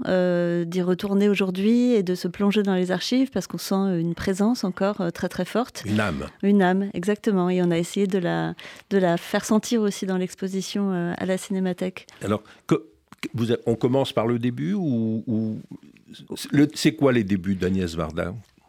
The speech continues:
Speaker 1: Les débuts d'Agnès Varda, c'est, euh, son premier métier, déjà, la photographie, qui était à la fois, euh, oui, un métier. Euh, elle était photographe officielle, euh, notamment pour le théâtre de Jean Vilar, et,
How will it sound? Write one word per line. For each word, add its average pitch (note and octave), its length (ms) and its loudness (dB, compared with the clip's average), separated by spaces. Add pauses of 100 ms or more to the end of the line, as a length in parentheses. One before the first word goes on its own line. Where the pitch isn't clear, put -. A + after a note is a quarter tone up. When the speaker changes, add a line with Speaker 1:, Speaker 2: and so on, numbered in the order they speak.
(160)
Speaker 1:
Les A3+ 160 4
débuts C4+ 220 4
d'Agnès C4+ 300 6
Varda, B3+ 480 4
c'est, C4 540 4
euh, G#3+ 260 4
son A3 140 2
premier A#3+ 320 4
métier, A3+ 540 2
déjà, F#3 340 0
la A3 120 0
photographie, G3 800 -2
qui - 100 -4
était G3+ 260 0
à F#3+ 60 2
la F#3+ 100 2
fois, G#3 220 -2
euh, F#3 420 0 (460)
oui, B3 200 4
un A3 80 4
métier. A3 580 4
Euh, F#3+ 280 4
elle F3+ 80 0
était F3+ 160 -4
photographe G3 480 -2
officielle, G3+ 580 -2
euh, F#3 200 2
notamment F#3+ 420 0
pour F#3+ 160 -4
le F3+ 100 0
théâtre A3 480 0
de G3+ 140 0
Jean G3 160 0
Vilar, A3 420 0 (480)
et, G#3 360 4